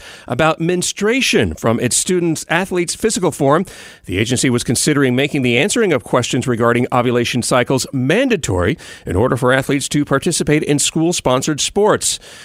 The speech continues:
The proposed change raised concerns about privacy, confidentiality,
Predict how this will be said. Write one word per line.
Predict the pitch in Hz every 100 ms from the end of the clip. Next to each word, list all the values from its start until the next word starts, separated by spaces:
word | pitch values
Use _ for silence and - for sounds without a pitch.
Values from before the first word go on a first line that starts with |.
| - -
The | 101 92
proposed | 107 127 127
change | - 131 127 117
raised | 110 127 117 -
concerns | 127 107 - 165 151 139
about | 123 117 -
privacy, | - 156 180 170 233
confidentiality, | 202 147 120 120 127 127 127 151 147 170